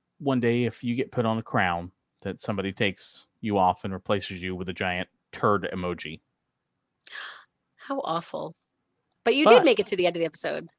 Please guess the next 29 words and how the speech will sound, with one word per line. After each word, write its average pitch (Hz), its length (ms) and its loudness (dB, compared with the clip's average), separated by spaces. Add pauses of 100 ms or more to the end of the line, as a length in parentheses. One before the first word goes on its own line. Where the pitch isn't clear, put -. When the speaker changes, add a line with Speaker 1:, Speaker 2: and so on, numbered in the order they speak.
Speaker 1:
Yes. - 440 -2
So - 140 0
you 226 140 4
get 226 160 8
an 160 80 2
extra 147 320 0
stone 87 460 0
on 92 180 -6
your 87 80 -4
crown. 76 380 -8 (360)
A 165 80 6
real 185 240 6
one, 107 200 2
Speaker 2:
Ooh. 98 140 -12 (100)
Speaker 1:
not 123 120 0
a 120 60 -2
cubic 117 300 -2
zirconia 113 500 -2
one. 78 240 -8 (880)
Speaker 2:
Yeah. 160 520 -6 (300)
Like 175 140 -10
a 165 220 0 (160)
really 226 340 4
pretty 202 480 0
opal. 156 380 -2 (320)
You're 190 120 -4
very 180 320 0
Speaker 1:
Yes. - 40 -6
Speaker 2:
iridescent. 165 800 -2